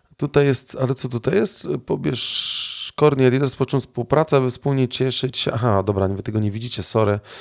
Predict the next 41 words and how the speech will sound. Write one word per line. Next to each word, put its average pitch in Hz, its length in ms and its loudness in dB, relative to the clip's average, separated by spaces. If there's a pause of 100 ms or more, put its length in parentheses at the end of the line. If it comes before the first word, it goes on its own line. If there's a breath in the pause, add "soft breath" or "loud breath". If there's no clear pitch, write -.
(360 loud breath)
Aby 120 320 6
wcie-, - 300 -4
zobacz 127 400 2
kolekcję, 143 480 2
która 127 240 4
oddaje 127 320 4
hołd 151 320 -2
historii 127 420 2
alternatywnego, 117 880 2
pobierz 117 460 -2
Confirmed. 107 600 -2
No. 104 720 -2 (1000)
Co - 100 -20
to 120 120 -8
będzie? 131 220 2
Do 147 100 -2
pobrania 123 360 2
jakiś 120 260 -2
plik, 175 300 -6
czy 131 160 -4
co 127 140 0
się 127 140 -2
po-, 113 220 -8 (100)
coś - 180 -8
pojawi? 98 460 -2
A 123 100 -4
nie, 95 260 -4
okej. 113 560 -2 (1600)
Aha, 123 180 2
to 117 80 2
jest 110 80 2
jakaś 110 260 -2
aplikacja, 107 580 0
dobra, 95 300 2
już 92 240 -6
nie 104 80 -4
wchodzę 92 340 -2
w 85 60 -10
to 110 360 -4
tak - 160 -8
naprawdę, 104 500 0